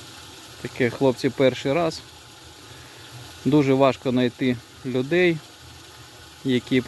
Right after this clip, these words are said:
будуть працювати. Платиш гроші, але ж важко з цим.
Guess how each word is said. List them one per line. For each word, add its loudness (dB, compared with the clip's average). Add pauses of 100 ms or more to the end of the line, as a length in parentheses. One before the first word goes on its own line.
(2500)
будуть 2
працювати. 2 (2000)
Платиш 2
гроші, 0 (240)
але 0
ж -10 (2750)
важко 4
з -6
цим. 4